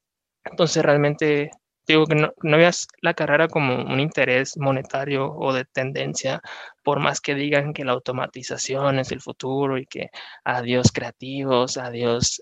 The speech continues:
administrativos, es de, no, o sea, realmente, digo, la carrera es formativa, no te define, pero si, si quieres irte por algo práctico, estudia algo general.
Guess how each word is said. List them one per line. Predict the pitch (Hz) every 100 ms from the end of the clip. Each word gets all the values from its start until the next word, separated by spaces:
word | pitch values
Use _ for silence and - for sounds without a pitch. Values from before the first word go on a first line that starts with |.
| -
administrativos, | 123 123 123 - 123 - 135 139 135
es | 127
de, | 139 127 -
no, | 131 143 180
o |
sea, | 175 151
realmente, | 143 156 165 - 175 175 - - - -
digo, | - 151
la | 139
carrera | 135 139 139 160
es |
formativa, | - 175 170 - 165 180 180 - -
no | 135 143
te | 143 170
define, | 165 156 160 185 185 - _ _ _ _ -
pero | 131 123 127
si, | - 127 123 - _ _
si | -
quieres | - 127 160
irte | 160 170
por | 151
algo | 135 143
práctico, | - 151 - 160 165
estudia | 139 - 135 135
algo | 151
general. | 151 143 127 131 160 -